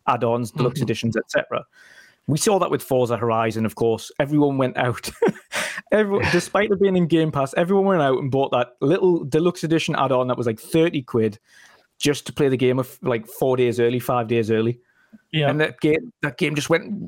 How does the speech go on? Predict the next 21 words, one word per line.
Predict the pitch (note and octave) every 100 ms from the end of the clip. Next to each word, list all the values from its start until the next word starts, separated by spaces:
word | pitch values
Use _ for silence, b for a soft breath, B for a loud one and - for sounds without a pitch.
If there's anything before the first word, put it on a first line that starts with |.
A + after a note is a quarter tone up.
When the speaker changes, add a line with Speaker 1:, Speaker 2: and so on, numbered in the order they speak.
| -
Speaker 1:
rapid. | D#3 F#3 - B2+ G#2 -
And | C3 C3+ C3 -
that | B2+ C#3+ -
is | D3 B2+ -
exactly | C3 A#2+ A#2+ A#2 B2 - C3
the | B2
kind | B2 C3 B2+
of | B2
stuff | B2+ C3 -
Microsoft | B2+ B2+ - C3+ -
like | B2+ B2
to |
see, | - C3 B2+
because | B2+ - B2 G#2+ B B B _
those | C#3 D#3+
little | F3 F#3
bits | F3+ F3+
of | D3+
D | D#3+
L | D3+
C, | C#3+ D#3 A#2 B2